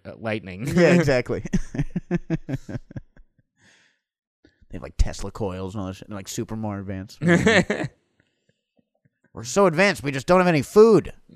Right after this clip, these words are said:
Speaker 1: <laughs> It's the one thing
Speaker 2: If
Speaker 1: we
Speaker 2: we could
Speaker 1: can't
Speaker 2: just find
Speaker 1: figure
Speaker 2: some
Speaker 1: out.
Speaker 2: food, this country would be great.
Speaker 1: <laughs>
Speaker 2: They have amazing healthcare, infrastructure.
Speaker 1: It would help a
Speaker 2: <laughs>
Speaker 1: lot. I mean, I think
Speaker 2: Electric-
Speaker 1: just food would help a lot make
Speaker 2: Yeah.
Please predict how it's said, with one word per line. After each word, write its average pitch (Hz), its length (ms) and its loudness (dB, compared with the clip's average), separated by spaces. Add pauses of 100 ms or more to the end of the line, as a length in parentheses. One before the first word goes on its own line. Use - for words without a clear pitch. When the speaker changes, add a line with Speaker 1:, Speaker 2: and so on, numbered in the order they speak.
(120)
Speaker 1:
<laughs> - 0 - (1200)
It's 185 260 -14
the 175 100 -4
one 190 260 2
thing 202 200 -4
Speaker 2:
If - 40 -8
Speaker 1:
we 240 80 2
Speaker 2:
we 277 60 6
could - 60 6
Speaker 1:
can't 220 100 6
Speaker 2:
just 185 100 2
find 226 180 6
Speaker 1:
figure 214 160 2
Speaker 2:
some 254 140 6
Speaker 1:
out. 285 80 8
Speaker 2:
food, 220 80 6
this 165 140 2
country 226 240 4
would 185 80 6
be 175 80 6
great. 208 300 4 (220)
Speaker 1:
<laughs> - 0 - (2000)
Speaker 2:
They 160 60 -10
have 156 100 -6
amazing 160 360 2
healthcare, 190 720 6
infrastructure. 185 920 2 (400)
Speaker 1:
It 113 100 -8
would 175 200 -2
help 151 240 2
a 214 40 6
Speaker 2:
<laughs> - 40 6
Speaker 1:
lot. 196 400 4
I 175 100 2
mean, 175 140 6
I 156 100 4
think 202 200 2
Speaker 2:
Electric- - 0 -
Speaker 1:
just 175 280 2
food 151 240 2
would 135 200 2
help 127 220 4
a 120 40 -2
lot 113 300 0
make 117 200 -4
Speaker 2:
Yeah. 147 260 2